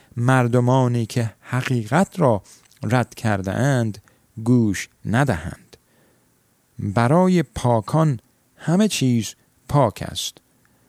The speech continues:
اما برای کسانی که آلوده و بی ایمان هستند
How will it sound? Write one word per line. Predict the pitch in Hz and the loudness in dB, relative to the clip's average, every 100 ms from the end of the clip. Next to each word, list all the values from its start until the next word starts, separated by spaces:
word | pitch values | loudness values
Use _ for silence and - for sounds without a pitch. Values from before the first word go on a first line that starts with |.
| _ _ - | _ _ -4
اما | 113 113 110 104 - _ - | 0 2 2 2 -2 _ -8
برای | 117 123 127 131 131 127 | 0 2 4 2 2 0
کسانی | 120 - 135 - 147 175 151 | -2 -4 -2 0 0 2 0
که | 127 135 117 - _ _ - | 0 0 0 -4 _ _ -2
آلوده | 135 135 131 127 123 127 156 139 - _ - 113 | 2 4 4 2 0 2 2 2 -2 _ -14 -2
و | 135 123 | 0 0
بی | 113 123 139 165 | -2 -2 -2 -2
ایمان | 143 139 127 185 190 | -2 0 2 2 0
هستند | - 101 - 110 113 120 113 104 | -4 -6 -4 -2 0 2 0 -4